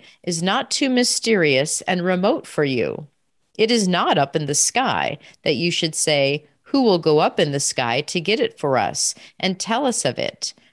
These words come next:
that we may carry it out?" Nor is it across the sea that you should say, "Who will cross the sea to get it for us and tell us of it, that we may carry it out?"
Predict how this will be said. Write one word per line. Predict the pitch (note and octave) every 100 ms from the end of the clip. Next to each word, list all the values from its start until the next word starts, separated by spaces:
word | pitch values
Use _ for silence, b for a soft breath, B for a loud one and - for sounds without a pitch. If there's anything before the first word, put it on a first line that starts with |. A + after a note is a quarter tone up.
| -
that | C3+
we | D3 E3+
may | C3
carry | B2 - E3 C#3+ B2+
it | -
out?" | F3+ F3+ - - - _ _ _ _ _ _ -
Nor | C#3 D3 D#3+
is | - E3
it | F#3
across | F3+ F3+ F#3 F3 F3
the | - F#3
sea | - A#3+ A3+ C#3 - B B B -
that | G#3 F3
you | A3
should | G#3+ G#3+ F#3
say, | - F#3+ F3+ E3+ E3+ E3+ _ _ -
"Who | C#4+
will | E4+ A3
cross | - G#3+ - -
the | G3+
sea | - A#3 A#3+
to | A#3 G3+
get | F3 A#3
it | - -
for | E3+ C3
us | G2 - - - B B B
and | - G3+
tell | - A#3+ D#4+
us | C4 -
of | C#3
it, | G2 - - - _ _ -
that | D3
we | E3+
may | E3 D3
carry | C#3 - F3 D#3 B2+
it | -
out?" | F3 F3+ - - -